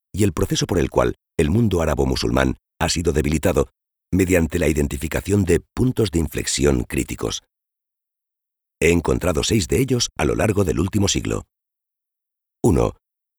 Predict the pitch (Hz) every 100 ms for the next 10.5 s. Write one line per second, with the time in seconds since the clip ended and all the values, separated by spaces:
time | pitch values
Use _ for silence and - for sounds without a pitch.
0 | _ 113 160 135 104 - 110 71 - 80
1 | 69 67 - _ - 76 120 113 85 101
2 | 123 107 90 98 92 78 60 - _ _
3 | _ _ _ - 69 62 58 65 98 78
4 | 64 58 60 - _ - 95 117 95 65
5 | 85 78 73 69 65 - 85 78 71 -
6 | 71 64 60 53 50 - _ _ _ _
7 | _ _ _ _ _ _ - 67 67 53
8 | - _ _ _ _ _ _ - 73 73
9 | - 65 85 78 58 80 76 - 57 60
10 | 65 - 78 73